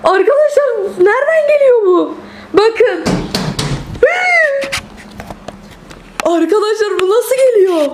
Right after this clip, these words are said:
Bu nereden geliyor bilmiyorum. Şu anda hiçbir yerde hiç kimse yok,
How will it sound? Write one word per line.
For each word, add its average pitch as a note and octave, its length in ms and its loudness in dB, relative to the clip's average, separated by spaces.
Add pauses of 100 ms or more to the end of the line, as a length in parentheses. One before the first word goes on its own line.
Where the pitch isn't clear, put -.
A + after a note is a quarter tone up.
(140)
Bu E4+ 80 2
nereden A#4 400 2
geliyor G4+ 360 2
bilmiyorum. F#4+ 560 0
Şu G#4+ 160 0
anda G#4 180 0
hiçbir F4 580 -2
yerde F4 420 0
hiç D#4 380 -4
kimse G#4+ 340 0
yok, F4 160 -2